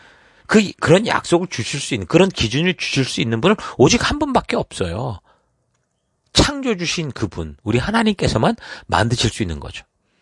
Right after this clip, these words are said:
그래서 온 우주 만물에는 하나님이 정하신 질서가 존재하는 겁니다. 그래서 사람은 하나님이 주신 바른 약속, 바른 언약, 하나님이 세우신 바른 질서가 없는 곳에서는,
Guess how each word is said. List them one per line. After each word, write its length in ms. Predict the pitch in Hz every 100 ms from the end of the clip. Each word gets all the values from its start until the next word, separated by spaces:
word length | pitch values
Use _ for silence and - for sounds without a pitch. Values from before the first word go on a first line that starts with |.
| _ -
그래서 180 | 127
온 160 | 123 127
우주 220 | 117 120
만물에는 540 | 123 107 104 107 165 185 - -
하나님이 440 | 139 139 131 127
정하신 340 | 117 101 104 107
질서가 400 | 131 131 131 123
존재하는 460 | 101 95 95 95
겁니다. 460 | 95 78 - - - _ _ _ _ _ _ -
그래서 280 | - 123 -
사람은 480 | - 143 135 202 320 - - - -
하나님이 520 | - 139 131 127 123
주신 300 | 110 196 262 - _
바른 320 | - 92 104 98
약속, 400 | 82 - 202 _ _ -
바른 340 | - 113 127 127
언약, 320 | - 113 139 - - - -
하나님이 480 | - 165 160 151 143
세우신 340 | - 131 135 123
바른 240 | 107 107
질서가 400 | - 117 139 123
없는 320 | 107 104 113
곳에서는, 600 | 101 92 95 101 175 143